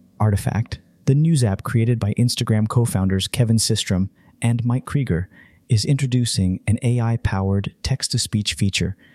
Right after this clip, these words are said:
that will read news articles aloud. The feature is a result of a partnership with Speechify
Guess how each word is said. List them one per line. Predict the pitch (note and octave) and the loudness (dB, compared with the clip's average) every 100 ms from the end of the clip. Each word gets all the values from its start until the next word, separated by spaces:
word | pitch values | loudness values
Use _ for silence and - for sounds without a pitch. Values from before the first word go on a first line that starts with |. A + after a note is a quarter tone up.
| _ - | _ -2
that | A#2+ | 0
will | A2 | 0
read | G#2 A2 | 0 0
news | A#2 C3 A#2+ | 2 0 0
articles | F#2+ F#2+ - F#2+ | -2 -2 -2 -2
aloud. | F#2+ A2+ G#2 D#2 - - _ _ _ _ _ - | -2 -2 -2 -4 -8 -16 _ _ _ _ _ -4
The | |
feature | E3 F3 E3+ D3+ | -2 0 0 0
is | B2+ A#2 | 0 0
a | |
result | A2+ G2+ G#2 G#2 - - | 0 0 0 0 -4 -4
of | G#2 | -2
a | |
partnership | G2+ - - G#2 - G2+ - | -2 -2 -2 -2 -2 -4 -4
with | D3 | -6
Speechify | - A2 - F2+ F2 F2 G2+ | 0 0 0 -4 -2 -2 -4